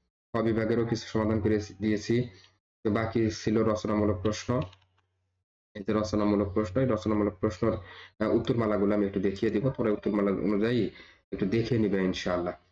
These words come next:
তো এই উত্তরমালাগুলো তোমরা অবশ্যই কিন্তু এই ষষ্ঠ শ্রেণীর এই বইটাতে পাবা। তো এই হচ্ছে উত্তরমালা, আহ,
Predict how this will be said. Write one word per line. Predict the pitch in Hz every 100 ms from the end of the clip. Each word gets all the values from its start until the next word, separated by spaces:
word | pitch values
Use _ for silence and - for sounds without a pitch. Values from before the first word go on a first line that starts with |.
| _ _ _ _ -
তো | 104 110
এই | 113 113
উত্তরমালাগুলো | 117 120 117 113 110 113
তোমরা | 113 113
অবশ্যই | 107 110 - 113
কিন্তু | 113 107 104 104
এই | 82 101 101 - - - -
ষষ্ঠ | 107 -
শ্রেণীর | 98 104 107
এই | 104 101
বইটাতে | 104 104 104 101
পাবা। | 95 95 110 - _ _ _ _ _ _
তো | 107 101
এই | 92 101 117
হচ্ছে | 113 - 123
উত্তরমালা, | 113 98 110 101 104 135 - _ _ _ _ _ -
আহ, | 101 101